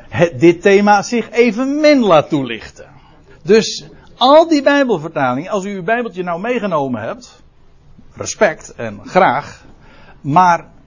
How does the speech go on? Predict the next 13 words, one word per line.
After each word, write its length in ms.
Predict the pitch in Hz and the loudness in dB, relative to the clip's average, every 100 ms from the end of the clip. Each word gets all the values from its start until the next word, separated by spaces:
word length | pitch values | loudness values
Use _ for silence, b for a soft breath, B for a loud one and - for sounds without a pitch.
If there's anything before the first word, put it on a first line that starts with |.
| _ - - - - - - - - _ 131 | _ -20 -20 -20 -20 -20 -20 -20 -20 _ -16
dit 340 | 123 220 214 - | -4 -4 -4 -2
onderwerp 560 | 254 262 170 131 175 | 0 2 0 -2 -4
van 260 | - 185 135 | -4 -6 -4
de 140 | 110 170 | -4 2
overtreffende 960 | 226 226 170 - 240 156 180 165 156 160 | 2 2 -4 -6 -4 -4 -4 -4 -4 -2
Ionen 460 | 185 151 135 - b b b - | -2 -4 -8 -12 b b b -12
zul 400 | - 247 247 214 | -4 -2 -2 -2
je 140 | 190 | -2
daar 220 | 185 185 | -4 -6
niet 260 | 170 208 208 | -6 -8 -8
in 200 | 185 151 | -8 -4
tegenkomen. 720 | - 254 190 165 117 92 - - - b b b b b b b b - - - - - | -4 -4 -4 0 0 -2 -14 -20 -20 b b b b b b b b -20 -20 -20 -20 -12
De, 320 | 139 - - | 0 0 0